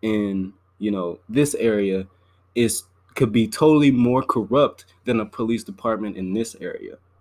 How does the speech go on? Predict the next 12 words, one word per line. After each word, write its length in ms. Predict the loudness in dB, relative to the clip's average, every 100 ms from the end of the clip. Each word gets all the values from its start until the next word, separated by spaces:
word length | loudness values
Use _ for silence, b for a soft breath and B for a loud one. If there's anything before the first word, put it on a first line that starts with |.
| _ _ _ _ _ _ _ B B
Say, 220 | 2 2
for 160 | 4 0
instance, 420 | 0 -4 -12 -14 b b b
um, 460 | -2 0 0 -4 -6 -16 _ _ _ -4
in 100 | 0
my 400 | 4 4 2 -2
city, 440 | -6 -4 -2 -4 -8 -12 -4
uh, 380 | -2 -2 -6 -10 -2
Port 140 | 0
Arthur, 220 | 0 0
Texas, 460 | -2 -2 -2 -8 -8 b b b _ -10
we've 640 | 2 6 8 8 6 2